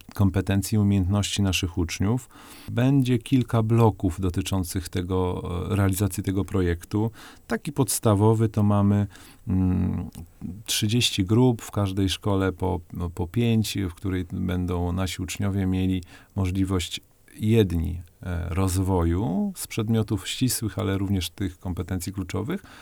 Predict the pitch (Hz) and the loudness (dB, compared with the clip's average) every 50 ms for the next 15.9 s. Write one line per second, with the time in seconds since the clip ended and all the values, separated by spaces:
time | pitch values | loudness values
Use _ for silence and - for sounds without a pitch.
0 | - - - - - - - _ _ - 107 113 131 156 170 175 - 104 104 107 | -20 -20 -20 -20 -20 -20 -20 _ _ 2 2 4 4 4 2 0 -2 -4 -4 -4
1 | 98 - 127 131 135 135 139 139 120 - 104 95 113 117 113 110 104 113 110 107 | 0 0 2 2 4 2 2 0 0 -2 0 2 4 4 4 4 4 2 2 2
2 | 104 107 107 104 104 101 98 - - 87 85 - 85 - - - - - - _ | 2 2 2 2 2 2 0 0 0 0 -2 -2 -4 -8 -10 -14 -18 -20 -20 _
3 | _ - - 127 135 123 117 107 117 117 113 110 117 110 107 104 104 101 101 110 | _ -4 0 0 2 2 4 4 4 4 4 4 4 4 4 4 2 2 2 2
4 | 110 107 92 - 104 - - - 101 95 107 117 117 110 104 101 98 95 95 107 | 0 0 0 0 -4 -4 -2 -2 -2 0 2 4 4 4 4 4 2 2 0 -2
5 | 107 - - - 90 82 85 - 135 143 143 120 117 113 107 107 107 - - - | -2 -2 -4 -4 -4 -4 -2 -2 -2 -2 -2 -2 -4 -2 -2 -2 -2 -4 -6 -14
6 | - - - - - - _ - 113 113 110 - - 110 110 104 113 117 113 104 | -20 -20 -20 -20 -20 -18 _ 0 0 0 2 2 2 4 4 6 6 6 6 4
7 | 110 110 107 - - - 107 - - 110 101 - - 104 101 98 92 98 101 92 | 2 2 2 0 -2 -4 -4 -2 0 0 0 0 0 0 0 0 0 0 2 2
8 | 90 95 98 127 139 147 143 - - - - - - - - 120 123 120 - 120 | 2 0 0 0 -2 -2 -2 -6 -12 -18 -20 -20 -10 -6 -2 -2 -2 0 0 0
9 | 110 113 110 - 107 101 - 104 101 95 107 104 104 87 - 92 - - - - | 0 0 0 0 -2 -2 0 0 0 2 2 0 0 0 -2 -2 0 0 0 2
10 | 160 151 139 - - - - 117 110 110 - - - - - 92 82 82 78 78 | 2 0 0 -2 -6 -2 0 2 2 2 0 0 -2 -2 -2 0 0 0 0 0
11 | - - - - - - - - - - - - - - - 117 127 135 135 127 | -4 -8 -12 -16 -20 -20 -18 -18 -18 -18 -18 -20 -4 0 4 6 8 8 10 10
12 | 131 127 120 120 120 120 117 123 113 - 117 110 - 110 107 104 113 110 110 120 | 10 8 8 8 8 8 6 6 4 4 2 2 2 0 2 2 4 4 6 6
13 | 127 123 117 113 110 113 113 101 101 110 107 107 107 - - - 101 98 98 98 | 4 4 4 6 6 6 6 6 4 4 4 4 2 0 -2 -4 -2 -2 0 0
14 | 101 101 98 98 98 98 95 95 92 - 107 110 107 104 101 - - - 120 117 | -2 -2 -2 -2 -2 -2 -4 -4 -4 0 2 4 4 4 2 0 0 2 4 6
15 | 110 110 104 101 104 101 95 92 87 - - 85 - 87 82 76 82 82 | 6 6 4 4 2 2 2 0 -2 -4 -8 -8 -6 -4 -4 -4 -4 -6